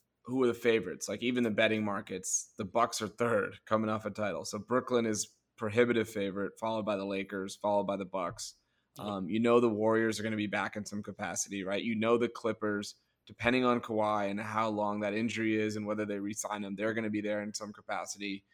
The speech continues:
Speaker 1: You know, the Nuggets have a chance. Philadelphia is gonna reload, potentially trade Ben Simmons. So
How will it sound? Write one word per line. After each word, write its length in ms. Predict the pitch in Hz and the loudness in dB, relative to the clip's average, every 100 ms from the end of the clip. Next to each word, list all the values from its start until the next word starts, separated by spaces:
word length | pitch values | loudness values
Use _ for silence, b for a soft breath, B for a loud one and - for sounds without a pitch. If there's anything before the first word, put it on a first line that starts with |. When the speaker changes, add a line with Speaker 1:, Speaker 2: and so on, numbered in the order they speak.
| _ _ _ | _ _ _
Speaker 1:
You 80 | 104 | -6
know, 140 | 104 | -4
the 80 | 98 | -2
Nuggets 400 | 107 110 117 - | 0 2 2 2
have 180 | 107 104 | 0 0
a 40 | |
chance. 560 | - 107 101 101 - - | -2 -2 -2 -2 -4 -6
Philadelphia 680 | - 127 123 117 117 117 117 | -2 6 8 8 6 4 2
is 100 | 110 | 2
gonna 180 | 110 107 | 0 2
reload, 580 | 104 107 101 101 104 104 | 2 4 4 4 2 0
potentially 420 | - 110 - 104 | -6 -6 -4 -6
trade 280 | 107 104 98 | -4 -4 -2
Ben 180 | 101 104 | -2 -2
Simmons. 440 | 107 98 95 104 | -2 -2 -2 0
So 280 | 113 104 | 2 2